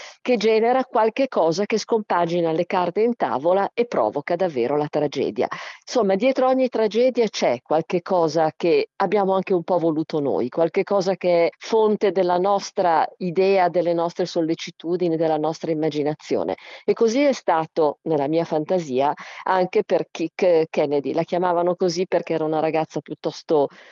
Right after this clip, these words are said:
temperamentosa e il termine kick significa piccolo calcio, ed era un po' il suo bisogno di essere sempre dinamica, sempre spinti in avanti, sempre attiva,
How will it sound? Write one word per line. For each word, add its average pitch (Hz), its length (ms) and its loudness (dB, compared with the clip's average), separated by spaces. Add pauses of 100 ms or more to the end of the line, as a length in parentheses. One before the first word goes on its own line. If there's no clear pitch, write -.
(120)
temperamentosa 185 1300 2
e 151 400 2
il 139 180 -6
termine 175 440 2
kick - 380 -2
significa 170 520 -2
piccolo 170 440 -2
calcio, 139 540 0 (360)
ed 175 140 -2
era 185 120 2
un 175 120 2
po' 190 140 0
il 190 80 4
suo 185 220 -2
bisogno 180 560 0
di 160 80 -2
essere 170 320 0
sempre 170 380 -2
dinamica, 160 600 0
sempre 160 360 -4
spinti 175 460 -4
in 160 60 2
avanti, 160 500 -2
sempre 165 360 -2
attiva, 156 500 -4